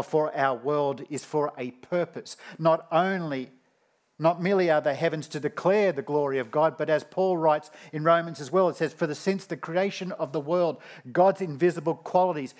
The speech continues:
his eternal power and divine nature have been clearly seen, being understood from" what? "From what has been made, so that people are without excuse."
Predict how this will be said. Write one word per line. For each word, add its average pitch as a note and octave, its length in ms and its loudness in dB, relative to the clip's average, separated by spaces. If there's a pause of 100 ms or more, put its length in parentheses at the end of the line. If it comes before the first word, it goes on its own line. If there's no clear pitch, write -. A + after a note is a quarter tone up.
(140)
his F#3 180 0
eternal F#3 600 -2
power F#3 440 0
and D3 140 -4
divine D3 460 0
nature D#3 480 -4 (260)
have E3 260 -2
been D#3+ 280 -2
clearly G3 460 2
seen, D3+ 420 -6 (380)
being A3 380 2
understood F#3+ 640 0
from" F3+ 180 -2
what? E3 240 2 (240)
"From E3 300 2
what F#3+ 220 2
has F#3 360 -2
been E3+ 540 -2
made, F3 640 -2 (580)
so F#3+ 220 2
that E3+ 200 2
people F3+ 320 0
are D#3 140 2
without D3 600 -2
excuse." - 760 -12